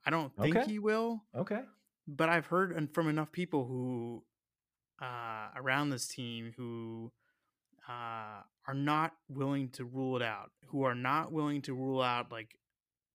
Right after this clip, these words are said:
Speaker 1: a couple different scenarios. One, they're not willing to rule out, uh, a scenario in which Alec Boehm just doesn't have a, an impressive spring and goes to triple A.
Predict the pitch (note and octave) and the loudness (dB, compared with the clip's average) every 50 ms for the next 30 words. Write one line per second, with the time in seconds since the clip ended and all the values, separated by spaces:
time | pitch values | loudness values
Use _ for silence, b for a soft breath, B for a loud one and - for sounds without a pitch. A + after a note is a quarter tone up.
0 | _ _ _ _ _ _ _ _ _ _ _ - C#3 - - E3+ D#3 D3 C#3+ B2 | _ _ _ _ _ _ _ _ _ _ _ -6 -6 -2 0 0 0 0 -2 -4
1 | B2 G#2+ - A2 G#2 - - A#2+ A2 G#2+ G#2+ A2 G2 - - A2 - - - b | -4 -8 -8 -10 -10 -8 -6 -4 -4 -4 -6 -8 -10 -14 -14 -14 -16 -16 -16 b
2 | b b b b b b b C3+ B2+ C3 C#3+ D3 D3 D#3+ E3 D3+ C#3+ B2+ C3+ C3+ | b b b b b b b -6 0 2 4 4 4 2 2 0 0 0 2 2
3 | C#3+ D#3+ - D#3 D3 D3 C#3+ C#3 C3+ C3 B2 B2+ C3 C3+ C3+ C3 B2+ B2+ B2+ B2+ | 2 2 0 0 0 2 2 0 0 -2 -2 -2 0 2 2 4 4 4 2 0
4 | B2+ - - b b b b b b b b b b _ _ - - F2 - - | 0 -4 -8 b b b b b b b b b b _ _ -20 -20 -20 -18 -14
5 | - C3 C3 - - C#3+ C#3 C3 B2+ C3 C3 C3 B2+ B2 B2 A#2+ - C3 B2 B2 | -10 -8 -6 -4 -2 0 2 4 4 4 4 2 2 0 -2 0 2 2 4 4
6 | B2+ B2+ - C3 B2 B2+ B2+ B2 A#2+ A#2+ A2+ - - - C3 B2+ B2 C3+ C3+ G#2+ | 2 0 -2 -2 0 0 -2 -2 -4 -6 -6 -6 -2 0 2 2 2 -2 -6 -6
7 | - C3 C3 B2+ B2 B2 A#2+ B2+ A#2+ A#2 A2+ F#2+ - - A#2+ B2 A#2+ A#2 A2+ - | -6 -4 -2 0 0 -2 -2 -4 -6 -6 -6 -8 -10 -12 -12 -10 -8 -8 -6 -6
8 | - C3 B2 - B2+ A#2+ - - - C3 C3 C#3 D3 D3 - - A2+ A#2 B2 B2 | -6 -6 -4 -6 -8 -8 -8 -4 -2 0 0 0 0 -2 -6 -10 -12 -10 -10 -8
9 | B2 C3+ C3 B2+ B2 C3+ B2+ - - C3+ - C3+ C3 C3+ E3+ E3+ - | -4 -2 -2 -2 -4 -6 -6 -6 -6 -4 -2 0 0 0 0 -2 -6